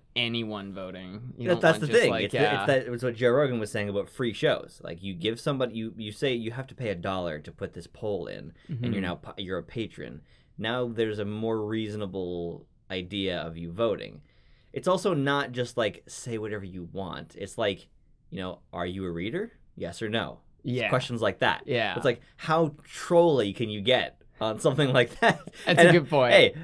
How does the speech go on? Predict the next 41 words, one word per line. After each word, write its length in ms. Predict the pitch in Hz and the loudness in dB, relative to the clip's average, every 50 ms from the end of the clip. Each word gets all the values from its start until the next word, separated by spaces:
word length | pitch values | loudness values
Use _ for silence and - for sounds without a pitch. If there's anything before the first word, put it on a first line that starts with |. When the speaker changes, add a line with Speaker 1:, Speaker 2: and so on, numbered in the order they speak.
| - - - - - - | -14 -14 -16 -18 -16 -12
Speaker 2:
they 220 | 147 151 139 160 175 | -4 4 6 6 8
might 220 | 180 196 202 180 | 8 6 4 4
just 220 | - 185 160 - - | 2 2 0 0 -2
spend 320 | - - 156 165 165 147 | 4 8 10 10 10 8
a 40 | 147 | 4
dollar 400 | 127 123 151 151 160 160 147 131 | 4 6 8 10 10 10 10 8
each 280 | 127 117 123 117 - - | 4 2 -2 -4 -6 -4
time 280 | - 143 131 131 123 | 0 2 2 2 2
to 60 | 113 101 | 0 -2
troll 400 | - - 156 156 165 170 139 101 | 0 4 6 8 10 10 10 8
us, 200 | 98 - - - | 6 2 2 0
and 80 | 120 120 | 2 2
at 120 | 117 117 - | 2 4 4
that 180 | 117 110 104 | 2 0 2
same 200 | - 135 123 120 | 2 0 0 0
time, 300 | 117 135 143 135 127 110 | 0 0 0 2 2 0
you're 80 | 101 95 | -2 -4
kinda 240 | - 240 247 139 - | -2 -2 -2 -2 -2
trolling 320 | - - 139 131 123 107 90 | -2 -2 0 0 0 -2 -4
yourself 380 | 85 - - - - 147 110 | -6 -6 -4 -2 -2 -2 -4
at 80 | 95 73 | -4 -6
that 200 | 78 65 64 - | -6 -6 -6 -8
point, 260 | - 80 73 73 73 | -10 -10 -10 -10 -10
because 280 | - 73 78 85 85 - | -10 -10 -10 -10 -8 -6
now 120 | 95 95 92 | -6 -4 -4
we're 60 | 90 | -2
Speaker 1:
You 40 | - | -2
Speaker 2:
making 80 | - - | 0 0
Speaker 1:
wanna 120 | 240 - - | 0 0 0
Speaker 2:
extra 100 | - 147 | 2 2
Speaker 1:
give 120 | 160 160 | 2 2
me 180 | 147 147 160 160 | 2 4 4 4
Speaker 2:
money. 160 | 147 - - | 2 2 2
Speaker 1:
a 20 | - | 2
dollar 380 | 120 123 127 135 139 147 147 | 2 4 4 4 4 2 2
to 60 | 135 | 0
put 240 | - - - 143 131 | -2 -2 0 0 2
in 120 | 131 123 120 | 2 0 0
a 100 | 117 113 | -2 -4
quote-unquote 640 | - - - 131 131 135 131 131 - 131 131 131 131 | -4 -2 0 2 2 2 0 0 2 2 0 0 -2
false 560 | - - - - 123 117 123 131 - - - | -6 -12 -6 -2 -2 0 0 -2 -4 -6 -14